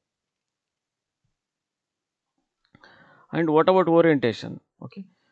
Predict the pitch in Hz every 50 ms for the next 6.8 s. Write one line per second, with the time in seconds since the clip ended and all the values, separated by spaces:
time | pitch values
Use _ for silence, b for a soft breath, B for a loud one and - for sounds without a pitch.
0 | _ _ _ - 180 185 180 160 170 180 175 160 156 - 208 208 185 175 190 202
1 | - - _ _ _ _ _ _ _ - 147 156 151 151 139 - - - 165 170
2 | 170 160 180 180 170 175 185 180 156 - - _ _ _ - - 135 147 156 165
3 | 175 175 170 165 151 147 160 170 165 160 147 123 - 104 92 - - 131 143 143
4 | 160 170 165 160 135 135 143 151 156 151 135 151 143 - - 120 113 110 92 -
5 | - 123 139 139 - _ _ _ - - - - - 139 147 156 160 151 156 147
6 | - 156 147 139 131 117 - - 139 156 147 131 120 135 160 170